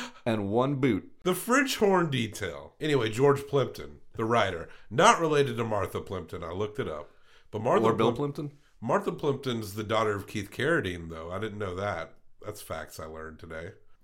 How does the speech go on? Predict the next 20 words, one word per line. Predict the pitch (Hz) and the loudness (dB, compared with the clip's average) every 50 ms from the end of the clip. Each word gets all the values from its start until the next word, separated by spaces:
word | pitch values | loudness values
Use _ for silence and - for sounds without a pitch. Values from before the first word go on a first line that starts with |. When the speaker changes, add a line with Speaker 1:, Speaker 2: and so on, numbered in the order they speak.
| - - - | -18 -16 -16
Speaker 2:
<laughs> | - - - - - - - - - - - - - - - 226 202 139 - | -14 -14 -16 -18 -16 -12 -10 -10 -10 -10 -14 -20 -16 -14 -14 -12 -10 0 4
Speaker 1:
Well, | 127 123 117 | 4 6 6
the | 120 | 4
fastest | - - 170 170 185 - - - - 135 - | 4 6 6 6 6 4 2 0 0 4 8
pitch | 160 147 143 - | 8 8 8 8
ever | 147 147 135 135 135 | 6 6 8 8 6
thrown | 131 - 131 131 123 117 107 107 101 98 101 104 101 302 269 - - - - | 6 6 6 8 8 8 8 8 8 6 4 2 0 -2 -4 -6 -8 -12 -18
Speaker 2:
<laughs> | - - - | -14 -8 -4
Speaker 1:
in | 107 110 | 0 0
recorded | 113 110 - - 131 127 123 117 104 | 0 2 4 4 4 4 4 2 2
baseball | 104 117 113 113 - 120 113 104 | 4 4 4 4 4 4 4 4
history | 104 107 98 - - 98 90 | 4 4 0 0 -2 -2 0
was | 87 82 87 85 | 0 0 0 0
a | 87 | 0
hundred | 87 101 98 92 92 92 | 0 0 -2 -2 -2 -4
and | 90 - | -4 -2
five | - 92 85 85 82 92 | 0 0 0 0 -2 -2
miles | 87 82 80 80 | -2 -2 -2 -2
per | - - 87 85 | -4 -4 -2 -2
hour. | 82 80 78 73 73 - | 0 -2 -2 -4 -6 -8